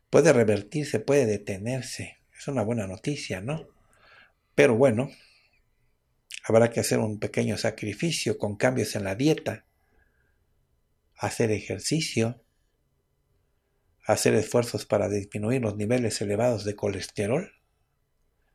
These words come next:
también de la hipertensión arterial, porque eso también ahí juega un papel importante en contra, ¿no? de lo que es el estatus normal de la persona.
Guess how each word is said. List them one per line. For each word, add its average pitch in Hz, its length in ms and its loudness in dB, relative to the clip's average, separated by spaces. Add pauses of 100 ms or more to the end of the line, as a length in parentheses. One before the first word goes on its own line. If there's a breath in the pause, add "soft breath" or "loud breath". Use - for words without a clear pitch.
(120)
también 117 320 0
de - 100 2
la 101 320 0 (460)
hipertensión 113 760 0
arterial, 120 600 0 (840)
porque - 220 -6
eso 120 160 -2
también 104 340 -4
ahí 110 300 -8 (320 soft breath)
juega 117 180 0
un 110 120 -2
papel 113 320 0
importante 113 920 -4 (560 soft breath)
en 123 180 2
contra, 170 400 4
¿no? 143 340 -8
de 113 100 -8
lo 104 120 -8
que 107 280 -6 (1080)
es 117 240 -2
el 113 100 0
estatus 107 480 -2
normal 104 380 -4
de 104 120 -4
la 98 180 -6
persona. 131 600 -2